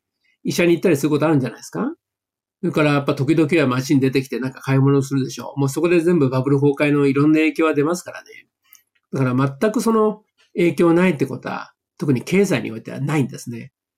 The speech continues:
必ず何からしか、何がしかの影響が出てきます。だからやっぱり早めに知って、早めにこう対策を立てておく。早めに行動することが一番ですよね。で、逆にだからあの、平成のバブル崩壊の時はですね、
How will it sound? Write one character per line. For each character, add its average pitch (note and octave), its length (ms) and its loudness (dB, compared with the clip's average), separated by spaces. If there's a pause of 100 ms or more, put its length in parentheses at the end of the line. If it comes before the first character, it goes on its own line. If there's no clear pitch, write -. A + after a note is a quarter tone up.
(120)
必 D3+ 140 -2 (200)
ず A3 180 2
何 F#3+ 220 2
か G#3 80 2
ら G3 80 2
し - 80 -8
か、 - 160 -10
何 D3 260 2
が D#3+ 100 2
し - 80 -6
か F3 80 -2
の D3+ 60 2
影 C3 180 2
響 C3 100 0
が B2+ 80 0
出 C3 120 -2
て C3+ 80 -8
き - 80 -16
ま - 100 -16
す。 - 140 -20 (460)
だ E3 80 -4
か C#3+ 80 2
ら C#3 60 4
や C3+ 80 2
っ C3+ 60 -6
ぱ E3 80 -2
り D#3 80 2
早 C#3 300 0
め F3+ 100 4
に F3+ 120 2
知 - 160 -10
っ - 40 -20
て、 F3 80 -2
早 D3+ 240 0
め F3+ 100 2
に F3 260 0 (360)
こ C#3+ 420 2
う - 40 -20
対 D#3+ 200 0
策 E3 180 0
を - 20 0
立 E3 160 -2
て D#3 100 2
て C#3 80 -4
お A2+ 80 -2
く。 B2+ 260 -10 (280)
早 D#3+ 240 2
め F#3+ 80 4
に F3+ 100 2
行 F3 180 2
動 F#3 160 4
す F3+ 120 -10
る F3+ 80 0
こ F3+ 100 0
と - 80 -6
が - 60 -8
一 - 260 -12
番 A3+ 160 2
で B2 100 -2
す B2+ 100 -12
よ A#2 80 -10
ね。 B2 260 -10 (640)
で、 C#3+ 100 0
逆 C#3+ 260 2
に F#3 80 4
だ F#3 100 2
か F3+ 80 -2
ら C#3+ 120 2
あ C3 40 2
の、 B2+ 320 -2 (140)
平 D3 140 2
成 D3 120 0
の C#3+ 120 2
バ C3+ 100 2
ブ D3+ 80 4
ル D3 80 2
崩 C#3+ 240 2
壊 - 20 2
の C3+ 60 0
時 C3+ 140 -2
は A#2+ 60 -4
で - 100 -16
す - 120 -16
ね、 G#2 240 -12